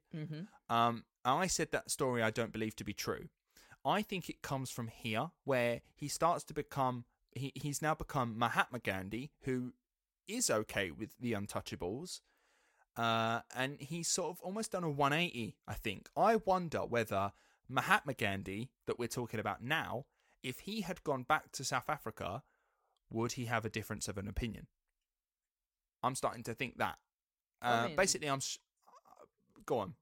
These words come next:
Speaker 1: I'm, I, I mean, I was just gonna say, yeah. I, I assume he would. Uh,
Speaker 2: I'd like to think that, and
Speaker 1: it
Speaker 2: I,
Speaker 1: sounds
Speaker 2: I,
Speaker 1: like
Speaker 2: what
Speaker 1: he's developed a bit.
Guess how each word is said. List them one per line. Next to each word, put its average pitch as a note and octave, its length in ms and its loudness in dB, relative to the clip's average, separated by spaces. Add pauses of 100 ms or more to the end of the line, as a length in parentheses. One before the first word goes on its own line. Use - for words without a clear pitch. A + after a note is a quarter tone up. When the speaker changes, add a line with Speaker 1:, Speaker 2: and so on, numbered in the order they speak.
(280)
Speaker 1:
I'm, F#3 220 -8
I, C#3+ 240 -6
I C3+ 40 -6
mean, C3+ 180 -10
I B2+ 40 -10
was C#3 100 -10
just - 100 -18
gonna B2+ 100 -10
say, A#2+ 160 -8
yeah. C3 220 -6 (280)
I, D3+ 60 -8 (120)
I C#3 140 0
assume C#3 260 -8
he C3 100 -6
would. C3+ 280 -4 (840)
Uh, A#2 360 -6
Speaker 2:
I'd A3+ 220 4
like F#3 200 2
to D3 100 -2
think - 340 -2
that, - 220 -4
and B2 120 0
Speaker 1:
it - 20 6
Speaker 2:
I, D#3 180 6
Speaker 1:
sounds D3 280 4
Speaker 2:
I, E3+ 40 -2
Speaker 1:
like D#3 80 -2
Speaker 2:
what D#3 80 2
Speaker 1:
he's C#3 60 -2
developed C#3+ 380 -4
a - 40 -16
bit. A2+ 200 -10